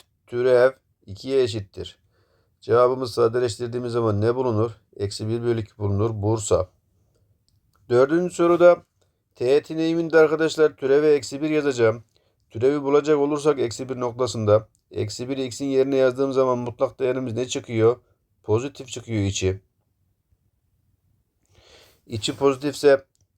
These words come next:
nasıl çıkıyor mutlak değer dışarı? Olduğu gibi çıkıyor. Yani x kare artı iki imiş. Türevini alacak olursak F türev x eşittir iki x'tir.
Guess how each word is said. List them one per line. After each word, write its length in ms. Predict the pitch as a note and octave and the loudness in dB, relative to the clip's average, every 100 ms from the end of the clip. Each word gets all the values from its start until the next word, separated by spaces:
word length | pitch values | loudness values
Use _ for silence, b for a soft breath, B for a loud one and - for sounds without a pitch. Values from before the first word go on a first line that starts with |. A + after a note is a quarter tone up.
| _ | _
nasıl 240 | A2+ C3+ C#3+ | -6 -6 -8
çıkıyor 320 | C3+ C#3 B2 | -10 -8 -8
mutlak 380 | - A#2+ G#2+ A#2 | -4 -2 -2 2
değer 220 | A#2+ A2+ | 2 2
dışarı? 380 | G#2 A2 A#2 A#2+ | 0 2 2 0
Olduğu 300 | A#2 C3 C#3+ | -2 -2 -4
gibi 240 | C3 A2+ | -6 -6
çıkıyor. 280 | G#2 G#2 F#2+ | -8 -4 2
Yani 360 | G#2 A2 G#2+ | 4 4 2
x 140 | A#2 - | -6 -4
kare 200 | B2+ B2+ | 0 4
artı 320 | B2 A2+ A2+ | 4 2 -2
iki 220 | G#2+ B2+ | -10 -8
imiş. 360 | A#2+ G#2 G2+ - _ _ _ _ - | -6 -6 -8 -14 _ _ _ _ -6
Türevini 340 | A#2 C3 C3+ | 0 2 4
alacak 300 | B2+ B2+ C3+ | 4 2 0
olursak 520 | B2+ B2+ C3+ A#2+ A#2+ - _ _ _ _ _ _ - | 0 -2 -4 0 -2 -2 _ _ _ _ _ _ 0
F 200 | A2 A#2 | 0 0
türev 400 | - A#2+ B2 A#2+ | -4 -4 -2 -2
x 260 | A2+ G#2 | -6 -8
eşittir 480 | E2+ G2+ A#2+ - A2+ | -8 -8 -10 -8 -6
iki 340 | G#2 A2+ B2+ | -6 -6 -6
x'tir. 380 | A#2+ - F#2+ G2+ | -8 -6 -6 -6